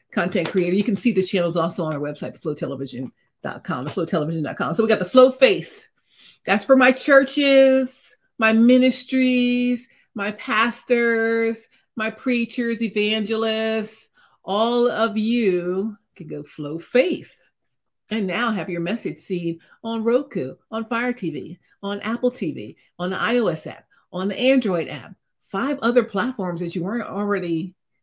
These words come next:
even on. So that's some good news for you there. So we're looking for everyone on the Flow Faith channel. If you have some, uh, new music, you're an, a gospel artist or an inspirational music artist,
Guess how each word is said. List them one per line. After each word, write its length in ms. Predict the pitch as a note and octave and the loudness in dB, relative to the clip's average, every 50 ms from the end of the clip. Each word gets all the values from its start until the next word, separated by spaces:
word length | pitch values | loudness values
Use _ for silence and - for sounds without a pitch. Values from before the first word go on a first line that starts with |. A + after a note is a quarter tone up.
| _ | _
even 340 | - G#3 G#3 F3+ F3 F3 - - | -4 -4 -2 -2 -2 -4 -6 -4
on. 440 | F3 G#3+ B3 A3+ D#3 B2 - D#3 | -4 -2 -2 -2 -2 -4 -8 -14
So 320 | - - D#3+ B2+ C3 B2+ - _ _ _ _ _ _ | -10 -8 -8 -6 -8 -8 -12 _ _ _ _ _ _
that's 140 | F#3 G3+ G#3 | -4 -4 -2
some 140 | - F#3+ F3+ | -2 0 2
good 180 | F#3 F#3+ F#3+ | 4 2 4
news 220 | F#3 F3+ F3 F3+ - | 2 0 -2 -4 -6
for 160 | - - D3+ | -8 -8 -8
you 320 | D#3 F#3 A3+ B3+ B3 G#3+ | -4 0 2 4 4 4
there. 540 | D#3 F3 G3 G3+ G3+ E3+ - F3+ F3+ A#3 A3+ - _ | 2 4 4 6 6 4 4 0 -2 -2 -4 -8 _
So 180 | - - D#3 C3 | -16 -12 -12 -10
we're 140 | B2+ B2+ A2+ | -10 -10 -12
looking 260 | C#3+ D#3+ - F#3+ - | -12 -12 -12 -10 -6
for 320 | - G#3+ G#3+ A3 A3 - _ _ _ _ _ _ _ - | -4 -2 -2 -2 -4 -6 _ _ _ _ _ _ _ -12
everyone 240 | D#3 E3+ F#3 F#3+ G#3+ | -8 -4 -2 -2 0
on 80 | G#3+ | -2
the 80 | A3 G#3+ | -2 -2
Flow 240 | - B3 A#3 A#3+ A#3 | 0 0 0 0 0
Faith 420 | - - B3+ C4 D4+ D4+ - - | 0 2 2 2 2 0 -4 -6
channel. 460 | - - F3 A#2+ - - - - - _ _ _ | -4 -2 -2 -2 -2 -6 -12 -16 -18 _ _ _
If 160 | A3+ F3 - - | -20 -16 -8 -4
you 140 | F#3+ F#3+ | -2 -2
have 360 | G3 F#3 F3+ F#3 F#3 F3+ - _ _ _ _ _ _ _ | 0 0 -2 -2 -4 -4 -8 _ _ _ _ _ _ _
some, 460 | - - G3+ F#3+ F#3+ F#3+ F#3+ F#3+ F#3+ | -8 -4 -2 0 2 2 2 2 2
uh, 80 | F#3+ F#3+ | 2 2
new 280 | F#3+ G3 G#3+ A3 A#3 | 2 2 2 4 4
music, 600 | A3+ A3 A3+ C4+ E4+ F4+ - - - - - - | 6 6 6 6 4 2 -2 -6 -6 -8 -10 -12
you're 360 | F#3 C#3+ D3 C3 D3 D3 - - - _ - - | -12 -10 -10 -10 -10 -10 -12 -14 -16 _ -18 -16
an, 340 | E3 F3 F3+ F3 D#3+ D#3 - - | -12 -10 -8 -8 -8 -8 -8 -10
a 100 | F3+ F3+ | -6 -4
gospel 420 | G#3 G3 C4 C#4 - - G#3 D3 | -4 -4 -4 -6 -6 -4 -4 -4
artist 360 | - C#3+ C3+ G#2+ D#3 D#3 - | -4 -6 -10 -12 -14 -14 -14
or 320 | D3+ D#3 - - F#3 F3 - | -12 -10 -10 -10 -10 -10 -10
an 160 | E3+ D#3+ D3 D#3 | -10 -10 -6 -4
inspirational 600 | G3 G3+ G3 - G#3 G3+ G3+ G#3 G#3 B3 G#3 G#3 | -4 -4 -2 -2 -2 0 0 0 0 0 0 2
music 260 | A3+ A3 A3+ A3+ - | 4 4 2 2 2
artist, 640 | - A#3 C4+ D4+ - D#3 D#3 - - - - - | 2 2 2 2 2 0 -2 -4 -8 -16 -18 -20